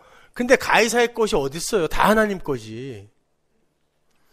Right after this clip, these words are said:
그럼에도 우매한 인간들은 가이사로 대표되는 세상의 힘을 실존하는 신으로 여기며 산다는 거예요. 그게 맘모나스입니다.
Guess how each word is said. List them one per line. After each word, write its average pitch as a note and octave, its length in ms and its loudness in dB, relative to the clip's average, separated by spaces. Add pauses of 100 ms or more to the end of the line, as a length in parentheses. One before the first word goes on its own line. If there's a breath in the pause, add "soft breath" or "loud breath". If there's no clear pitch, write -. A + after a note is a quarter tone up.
(1040 soft breath)
그럼에도 B3+ 400 4
우매한 A3 480 4
인간들은 E3+ 800 0
가이사로 A#3+ 600 2
대표되는 G#3+ 540 0
세상의 G#3+ 480 -2
힘을 G#3 260 -4
실존하는 B3+ 760 -2
신으로 F4 480 0
여기며 E3+ 280 0
산다는 E3 480 -4
거예요. G#2+ 420 -20
그게 A3+ 180 0
맘모나스입니다. D#3 920 0